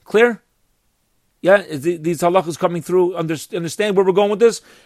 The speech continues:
Anything that's for the benefit of the land, you, Yom Tif is not the time to be working your land. But if it's something that's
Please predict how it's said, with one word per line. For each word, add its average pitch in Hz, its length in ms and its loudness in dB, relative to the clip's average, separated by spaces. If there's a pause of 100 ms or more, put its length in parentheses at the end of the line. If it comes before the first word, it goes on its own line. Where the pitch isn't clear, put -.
Anything 226 260 -2
that's 226 140 -2
for 208 80 4
the 190 80 -2
benefit 208 420 -2
of 180 60 -4
the 170 100 0
land, 208 540 -4
you, 185 100 0 (360)
Yom 190 340 0
Tif 202 200 0
is 170 140 -6
not 185 180 -4
the 175 60 -6
time 175 300 -4
to 165 80 -10
be 160 100 -2
working 156 360 -2
your 139 120 -8
land. 113 300 -12 (380)
But 156 100 0
if 156 100 -2
it's 151 120 -4
something 214 320 -2
that's 143 340 -6